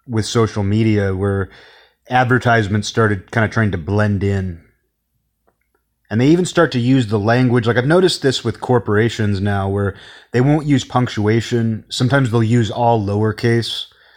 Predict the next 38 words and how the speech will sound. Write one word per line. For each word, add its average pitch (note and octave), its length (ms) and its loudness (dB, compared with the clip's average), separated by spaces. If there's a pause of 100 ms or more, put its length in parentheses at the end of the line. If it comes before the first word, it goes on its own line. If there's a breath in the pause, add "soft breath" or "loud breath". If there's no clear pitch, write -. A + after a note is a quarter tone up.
(340 soft breath)
Like, - 140 -4
they C#3 80 2
try D3+ 180 0
to B2+ 60 2
type B2+ 400 -4
the C3 80 0
way A#2+ 180 2
that G#2 180 -4
people A#2+ 320 -2
type. A#2 380 0
They'll A2 140 2
even A#2 180 2
use A2+ 180 2
the G2+ 80 -6
slang A2 500 0
that G#2+ 140 -2
people A2 260 -4
use. A2 500 -2 (480 loud breath)
And B2 120 0
they C3 60 2
pick F#3 220 -2
up F3 120 0
on A#2+ 120 0
the G#2 60 -2
slang A2+ 380 0
right G#2 220 2
away A2+ 320 2
because G2+ 280 -4
the A2 60 -2
people A2+ 600 -2 (340)
writing A2 480 2
this, - 320 -4
uh, F#2+ 240 -2
ad A2 320 0
copy, F#2 460 -4
the F#2+ 220 -4
ad C3 260 0
copy, F#2+ 460 -6